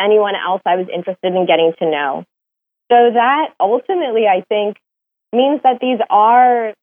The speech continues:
meaningful connections. And whether or not I become, you know, best friends with somebody,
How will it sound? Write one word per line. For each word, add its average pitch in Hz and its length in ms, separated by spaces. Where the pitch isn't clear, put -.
meaningful 226 760
connections. 165 760
And 208 140
whether 240 240
or 220 120
not 190 280
I 175 120
become, 175 520
you - 100
know, 175 280
best 190 300
friends 302 280
with 285 160
somebody, 175 500